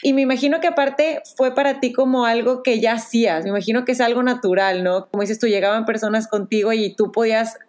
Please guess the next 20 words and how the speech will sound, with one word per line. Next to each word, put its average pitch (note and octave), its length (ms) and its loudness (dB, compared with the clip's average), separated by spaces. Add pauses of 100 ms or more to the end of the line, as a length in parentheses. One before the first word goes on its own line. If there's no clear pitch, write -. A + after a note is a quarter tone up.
a-, G#3+ 220 -2
aconsejarlas, G#3 640 0
asesorarlas G#3 840 0
y G#3+ 80 -6
como F#3+ 180 -2
que G3+ 80 0
darles G#3 260 0
tu A#3+ 120 -6
consejo, A3+ 500 0
pero G3 160 0
es G3 80 0
nada G#3+ 240 2
más G#3+ 240 0
hacerlo G#3 500 -2
con A3 300 0
mayor F#3+ 280 2
preparación G3 680 0
y G3+ 100 -4
con F3 180 -2
mayor, F3+ 600 0